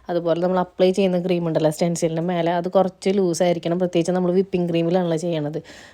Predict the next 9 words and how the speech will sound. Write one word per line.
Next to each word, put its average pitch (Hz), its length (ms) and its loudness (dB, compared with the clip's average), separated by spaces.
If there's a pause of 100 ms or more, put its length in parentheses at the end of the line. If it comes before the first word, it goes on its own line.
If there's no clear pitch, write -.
(120)
അപ്പൊ 175 160 -4
നമ്മളൊരു 190 300 4
ബട്ടർ 190 300 2
ക്രീമിൽ 180 320 0
ചെയ്യുന്ന 185 460 2
ഒരു, 185 460 4
ആ, 185 40 4
ഫിനിഷിങ് 185 640 0
കിട്ടാൻ, 180 440 2